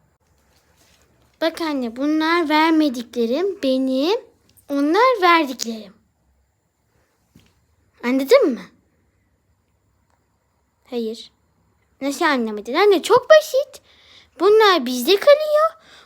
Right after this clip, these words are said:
Onlar gidiyor. E, ördek gibi bir şey vermemişsin. Daha okuyamıyorsun bile. Oşun. Ben onları seviyorum.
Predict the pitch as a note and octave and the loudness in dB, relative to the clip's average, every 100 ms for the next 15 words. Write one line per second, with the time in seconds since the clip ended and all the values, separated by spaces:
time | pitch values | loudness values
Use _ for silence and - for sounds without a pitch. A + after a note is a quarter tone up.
0 | _ E4+ F#4+ C#5 F5 A4 F4 E4 D4+ A3 | _ 0 4 4 2 0 -2 0 0 -2
1 | F#3+ _ _ _ _ _ - _ _ _ | -16 _ _ _ _ _ -20 _ _ _
2 | _ _ _ - C4 C#4+ G#4 - - F#4+ | _ _ _ -6 0 4 2 0 -4 -4
3 | - - A#4 G4+ A#4 B4+ A4 F#4+ - F#4 | -4 2 4 6 4 2 0 0 -4 -4
4 | F#4 G#4 G#4 G#4 B4 B4+ A#4+ G4+ F4+ D#4+ | 2 4 4 2 0 2 2 0 -4 -4
5 | D#4 D#4+ E4+ _ _ _ _ _ - B4+ | -4 -6 -10 _ _ _ _ _ 4 4
6 | B4+ - G4 F#4+ G#4 A4+ A#4 G#4+ F4 D4 | 4 -2 0 2 2 4 4 4 2 -2
7 | A#3+ A#3 C#4 G#4+ B4 A#4+ B4 B4+ A#4+ - | -6 -10 -8 -2 0 0 2 0 0 2
8 | A#4 A#4 G4 C#4+ A#3+ A3 | 2 4 2 0 -6 -12